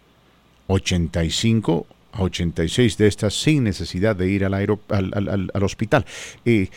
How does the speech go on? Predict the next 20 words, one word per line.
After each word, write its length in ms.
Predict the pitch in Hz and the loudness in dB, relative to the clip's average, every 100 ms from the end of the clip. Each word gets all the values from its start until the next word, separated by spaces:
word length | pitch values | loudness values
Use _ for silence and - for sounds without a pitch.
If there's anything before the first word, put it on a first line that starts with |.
| - - _ _ - | -20 -20 _ _ -2
es 240 | 127 104 | 2 6
más, 300 | 151 - - - | 6 6 0 0
varios 500 | 101 127 110 101 - | 6 6 6 4 2
oyentes 520 | 104 117 110 104 - | 4 4 2 0 4
nuestros 760 | 113 113 - 104 92 - - - _ _ | 4 4 2 -2 -2 -8 -12 -20 _ _
ya 280 | 92 110 117 | 2 4 6
han 220 | 110 101 - - - - - | 4 0 -2 -18 -20 -16 -2
enfermado 600 | 101 92 95 110 135 110 | 0 2 4 8 8 8
de 100 | 104 | 6
esta 200 | 95 101 | 4 2
desgracia 480 | 95 90 107 107 143 | 2 2 2 2 0
y 100 | 120 | 2
la 120 | 127 | 2
han 100 | 131 | 0
superado, 460 | 139 143 175 95 - _ _ _ _ _ | -4 -2 -2 -4 -8 _ _ _ _ _
por 120 | - 104 | -2 0
la 80 | |
gracia 340 | 98 110 - 104 | 2 0 0 -2
de 80 | 104 | -2
Dios. 340 | 127 - - | -2 -6 -18